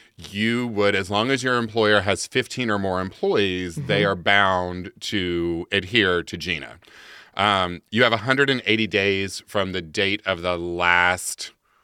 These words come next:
Speaker 1: incident to file a charge, but in some states it could be extended based on state law. Um, so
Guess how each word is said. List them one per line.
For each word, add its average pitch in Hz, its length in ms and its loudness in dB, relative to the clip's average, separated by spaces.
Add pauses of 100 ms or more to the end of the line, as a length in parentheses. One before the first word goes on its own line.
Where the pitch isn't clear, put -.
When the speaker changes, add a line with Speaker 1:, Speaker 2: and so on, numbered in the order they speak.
(800)
Speaker 1:
incident 104 560 -2
to 95 140 -4
file 113 420 4
a 90 80 -4
charge, 85 680 -4
but 107 240 2
in 104 140 0
some 101 220 -2
states 95 280 -4
it 95 60 -6
could 87 120 -14
be 90 120 -4
extended 80 440 -6
based 82 220 -6
on 80 120 -10
state 80 260 -8
law. 73 320 -8 (380)
Um, 76 680 -4 (760)
so 131 240 2